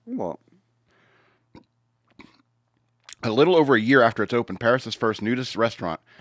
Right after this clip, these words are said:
Speaker 2: is set to close its doors in February due to lack of business. Au Naturel opened in November twenty seventeen. It, oh, wow. In the City of Lights, twelve,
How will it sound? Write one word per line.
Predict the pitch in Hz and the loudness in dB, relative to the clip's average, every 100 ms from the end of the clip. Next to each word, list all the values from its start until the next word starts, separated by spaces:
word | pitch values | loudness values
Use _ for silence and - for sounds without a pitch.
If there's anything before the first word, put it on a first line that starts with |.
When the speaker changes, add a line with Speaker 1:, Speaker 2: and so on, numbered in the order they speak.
| _ - | _ -18
Speaker 2:
is | - | -6
set | 135 - | -6 -4
to | |
close | 135 117 | -4 -4
its | 104 | -6
doors | - 127 113 87 | 0 2 2 -4
in | 92 | -6
February | 143 120 90 80 90 _ _ _ | -6 -4 -6 -8 -10 _ _ _
due | 120 123 | -6 0
to | |
lack | 110 90 113 | 0 0 -2
of | |
business. | 156 107 82 - _ _ _ _ _ _ _ _ _ - - 139 | -6 -4 -10 -16 _ _ _ _ _ _ _ _ _ -20 -6 4
Au | 160 | 6
Naturel | 151 143 - 113 127 92 104 | 6 4 4 4 6 4 0
opened | 110 104 101 98 | -4 -2 -4 -4
in | 101 98 | -6 -4
November | 90 123 98 92 | -2 -4 -4 -6
twenty | 107 101 | -8 -8
seventeen. | - 101 90 127 104 95 - _ _ _ _ _ _ _ _ _ _ _ - - - - _ | -8 -10 -10 -8 -6 -8 -14 _ _ _ _ _ _ _ _ _ _ _ -20 -20 -20 -20 _
It, | 110 113 _ _ _ _ _ _ - | -10 -10 _ _ _ _ _ _ -16
oh, | 95 80 | -12 -8
wow. | 78 85 80 _ _ _ _ | -4 -4 -4 _ _ _ _
In | - 110 | -8 -6
the | 107 | -6
City | - 127 131 | -6 -2 0
of | 113 | 2
Lights, | 113 - - - _ _ _ | 0 0 -12 -20 _ _ _
twelve, | - 120 131 135 127 120 | -6 2 6 6 4 -2